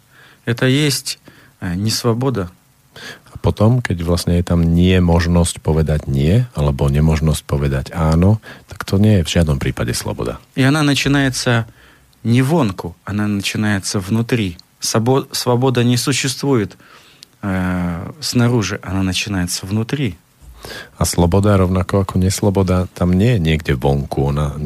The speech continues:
Speaker 2: to nie je niečo, čo sa dá vybojovať zbraňou. To je niečo, čo je vnútri.
Speaker 1: И правильное славянское слово «свобода» даже сильнее, чем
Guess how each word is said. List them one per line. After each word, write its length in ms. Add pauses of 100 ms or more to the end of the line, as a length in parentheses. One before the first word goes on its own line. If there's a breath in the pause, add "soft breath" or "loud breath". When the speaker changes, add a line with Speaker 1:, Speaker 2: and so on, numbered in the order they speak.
(260)
Speaker 2:
to 160
nie 160
je 40
niečo, 240
čo 120
sa 120
dá 120
vybojovať 520
zbraňou. 600 (400 loud breath)
To 80
je 80
niečo, 360
čo 160
je 80
vnútri. 640 (760 loud breath)
Speaker 1:
И 100
правильное 560
славянское 560
слово 320
«свобода» 560
даже 440
сильнее, 520
чем 320